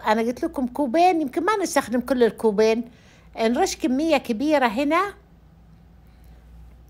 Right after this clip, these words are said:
لما تصير طبقة سميكة، بعدين نحرك الصينية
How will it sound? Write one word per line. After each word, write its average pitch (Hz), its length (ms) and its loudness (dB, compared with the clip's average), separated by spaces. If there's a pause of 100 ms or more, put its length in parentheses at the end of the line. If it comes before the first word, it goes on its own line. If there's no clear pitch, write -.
(480)
لما 269 280 0
تصير 320 260 -2
طبقة 285 420 0
سميكة، 165 600 -6 (1400)
بعدين 285 500 4
نحرك 285 840 -2
الصينية 233 920 0